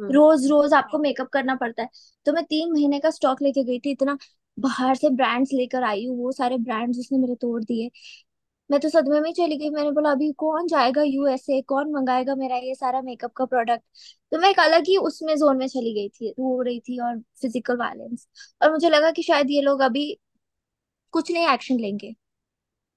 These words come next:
Speaker 2: but मैं action मांग रही थी कि मुझे action चाहिए, action चाहिए। And साढ़े चार बजे फिर करण कुंद्रा आया and he said कि, "अ,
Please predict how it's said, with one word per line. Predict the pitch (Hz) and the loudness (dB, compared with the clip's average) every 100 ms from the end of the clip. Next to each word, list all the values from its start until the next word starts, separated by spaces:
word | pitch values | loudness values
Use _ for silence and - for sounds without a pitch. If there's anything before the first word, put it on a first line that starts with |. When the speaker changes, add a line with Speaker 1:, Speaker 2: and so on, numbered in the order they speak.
| _ - | _ 0
Speaker 2:
but | 285 311 | 0 2
मैं | 277 | 0
action | 262 302 311 | 0 -6 0
मांग | 262 254 | 0 2
रही | 262 240 | 0 -2
थी | 233 | -6
कि | 262 | -6
मुझे | 262 233 | -4 -4
action | - 262 | -6 -10
चाहिए, | 254 262 247 | -6 -6 -6
action | 226 285 | -8 -8
चाहिए। | 269 269 277 | -6 -4 -2
And | 269 | -2
साढ़े | 277 240 | -2 -4
चार | 247 262 247 | -2 -4 -4
बजे | 247 285 | -4 -4
फिर | 277 269 _ _ _ 302 | -4 -6 _ _ _ 2
करण | 294 285 | 4 4
कुंद्रा | 302 277 285 | 2 2 2
आया | 254 277 | 2 -2
and | 277 | -4
he | 269 262 | -4 0
said | 294 269 - | -2 -2 -6
कि, | 277 285 269 254 _ _ | -6 -6 -10 -18 _ _
"अ, | _ | _